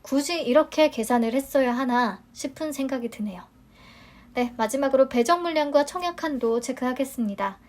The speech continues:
총 배정 수량이 이십사만 사천오백 주라서요. 균등 배정 물량이 십이만 이천이백오십 주밖에 안 되고요. 수요 예측 결과를 봐야 알겠지만 혹시나 결과가 별로라면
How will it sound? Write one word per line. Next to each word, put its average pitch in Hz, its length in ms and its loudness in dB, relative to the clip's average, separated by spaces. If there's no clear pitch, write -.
총 359 220 -6
배정 302 340 2
수량이 277 500 0
이십사만 294 680 -2
사천오백 226 680 2
주라서요. 233 600 -4
균등 269 280 0
배정 320 280 -2
물량이 247 420 0
십이만 320 460 -6
이천이백오십 226 960 -2
주밖에 262 340 -2
안 208 160 -2
되고요. 214 420 -6
수요 392 380 -6
예측 359 260 -4
결과를 277 460 4
봐야 233 320 0
알겠지만 214 800 -2
혹시나 320 720 -2
결과가 269 580 2
별로라면 240 920 0